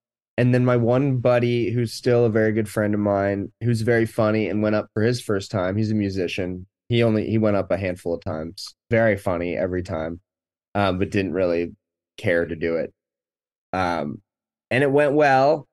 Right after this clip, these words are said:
you know, well, I thought it went well at the time. I was like, the exhilaration of it.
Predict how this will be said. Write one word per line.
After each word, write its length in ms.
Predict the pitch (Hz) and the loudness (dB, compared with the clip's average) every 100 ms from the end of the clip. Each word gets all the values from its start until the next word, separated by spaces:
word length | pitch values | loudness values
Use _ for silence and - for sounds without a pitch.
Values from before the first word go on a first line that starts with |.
| - | -4
you 160 | 147 | 0
know, 200 | 160 143 | 4 4
well, 440 | 156 160 175 165 131 | 2 2 4 2 2
I 140 | 143 | 0
thought 260 | - 139 120 | 2 2 2
it 40 | |
went 140 | 113 101 | 0 -2
well 180 | 104 | -2
at 100 | 98 | -2
the 60 | 98 | -6
time. 360 | - 98 92 98 | -6 -2 0 0
I 80 | |
was 160 | 95 95 | 0 0
like, 240 | 92 90 - _ _ _ _ _ _ - | -2 -2 -8 _ _ _ _ _ _ 0
the 80 | |
exhilaration 800 | 107 104 107 107 95 92 90 - | 2 2 2 2 2 0 -2 -4
of 160 | 90 87 | -4 -2
it. 160 | 87 | -2